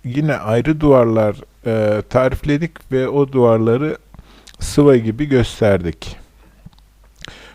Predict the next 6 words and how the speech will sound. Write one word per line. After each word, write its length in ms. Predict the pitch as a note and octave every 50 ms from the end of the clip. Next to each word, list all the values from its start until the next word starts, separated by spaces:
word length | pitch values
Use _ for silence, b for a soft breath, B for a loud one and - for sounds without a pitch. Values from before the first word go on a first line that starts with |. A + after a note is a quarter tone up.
| B B
O 140 | - D3 F3
yüzden, 540 | F#3 D3+ B2+ A2+ - C#3 C#3+ D3 D3 C#3 C3
e, 480 | B2+ B2 A#2+ A#2 A#2 A#2 A2+ A2+ A#2 A#2+
yöntemimiz, 840 | B2+ C3 C#3 C#3 - - - C#3+ C#3 C#3 D3 D#3+ D#3+ C#3+ D3+ D3
e, 480 | C3 C3 B2+ B2 A#2+ A#2 A#2 A#2 A#2 - - - B2 A2+ - _ _ _ _ _ _ _
diğer, 440 | - C3+ D3 C#3+ C#3+ C3+ B2+ B2+ B2+